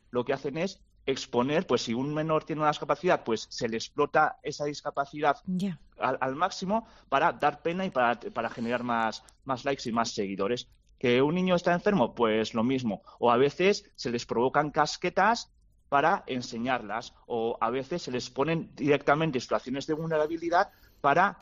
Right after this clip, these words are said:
Speaker 1: tener más likes y para tener más, más, más seguidores. Entonces, muchas familias hacen eso porque quieren ganar dinero a costa de sus hijos y de sus hijas.
Speaker 2: Madre mía, es que eso ya, mm, ahí estamos hablando ya de otra cosa, clase, ¿no? De hacer
Speaker 1: Claro,
Speaker 2: negocio.
Speaker 1: porque es
Speaker 2: Claro.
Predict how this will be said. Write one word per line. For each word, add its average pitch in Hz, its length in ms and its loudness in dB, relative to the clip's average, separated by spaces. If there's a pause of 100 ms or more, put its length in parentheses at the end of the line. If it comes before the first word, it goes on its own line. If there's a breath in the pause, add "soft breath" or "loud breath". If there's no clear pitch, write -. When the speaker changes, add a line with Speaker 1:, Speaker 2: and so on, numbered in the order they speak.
Speaker 1:
tener 131 300 -2
más 139 240 -2
likes 156 220 -4
y 143 60 -6
para 110 200 0
tener 113 280 -4
más, 104 500 -2 (380)
más, 104 560 0
más 123 200 0
seguidores. 101 720 -4
Entonces, 120 360 2
muchas 143 280 2
familias 160 400 4
hacen 165 180 2
eso 175 160 2
porque 131 280 -2
quieren 139 340 0
ganar 139 300 4
dinero 131 360 0
a 120 140 2
costa - 360 0
de 123 100 -6
sus - 180 -14
hijos - 300 -4
y - 60 -10
de 208 100 -6
sus - 200 -8
hijas. 202 120 4 (140)
Speaker 2:
Madre 190 260 0
mía, 190 260 -2 (240)
es - 140 -14
que - 80 -6
eso 196 160 -2
ya, 185 280 2 (100)
mm, - 680 -8
ahí 185 180 -2
estamos 190 380 -2
hablando 214 260 4
ya 220 180 8
de 233 80 10
otra 208 200 4
cosa, 233 240 0
clase, 214 300 -2
¿no? 214 180 -4
De 233 100 -6
hacer 214 260 2
Speaker 1:
Claro, 220 80 4
Speaker 2:
negocio. 220 580 10
Speaker 1:
porque 160 140 4
es - 120 -4 (240 loud breath)
Speaker 2:
Claro. 226 340 2